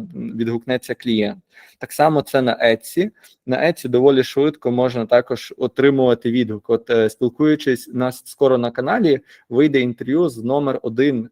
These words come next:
магазином з України, який продає на Etsy. Це Busy Puzzle.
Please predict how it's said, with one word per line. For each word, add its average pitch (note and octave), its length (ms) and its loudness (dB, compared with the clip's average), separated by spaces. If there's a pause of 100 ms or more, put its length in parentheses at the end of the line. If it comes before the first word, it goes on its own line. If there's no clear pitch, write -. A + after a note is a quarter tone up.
магазином A#2+ 680 -4
з - 120 -20
України, A#2+ 800 -4
який A#2 260 -2
продає A#2+ 420 -2
на A#2+ 100 -2
Etsy. - 460 -2 (360)
Це C3 480 6 (140)
Busy B2+ 400 -4
Puzzle. B2+ 440 0